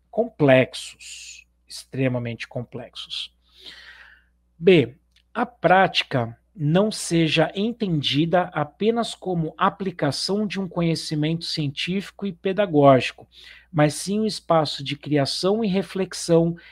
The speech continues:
em que os conhecimentos sejam confirmados e comprovados. Ora, olha a contradição na frase. Se eu estou falando que os conhecimentos devem ser confirmados e comprovados,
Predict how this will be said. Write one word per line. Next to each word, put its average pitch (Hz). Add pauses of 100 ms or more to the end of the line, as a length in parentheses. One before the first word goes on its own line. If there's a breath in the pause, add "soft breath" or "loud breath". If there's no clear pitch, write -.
(180 loud breath)
em 170
que 175
os 175
conhecimentos 170
sejam 156 (140)
confirmados 180
e 185
comprovados. 139
Ora, 117 (960 loud breath)
olha 170
a 196
contradição 180
na 147
frase. 120
Se -
eu 190
estou 214
falando 170
que -
os 147
conhecimentos 156
devem 165
ser 143
confirmados 143
e -
comprovados, 151